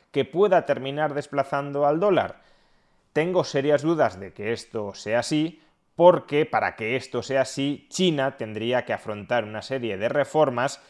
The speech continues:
que probablemente las élites políticas chinas no deseen en estos momentos.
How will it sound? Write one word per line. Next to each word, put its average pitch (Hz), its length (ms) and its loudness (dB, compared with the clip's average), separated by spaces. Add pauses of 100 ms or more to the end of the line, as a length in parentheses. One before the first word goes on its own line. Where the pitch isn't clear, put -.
(160)
que 135 160 -2
probablemente 127 800 -2
las 120 260 -2
élites 139 420 -4
políticas 107 580 -6
chinas 120 420 -6
no 123 340 -2
deseen 113 480 -4
en 95 140 -10
estos 90 260 -16
momentos. 123 600 -6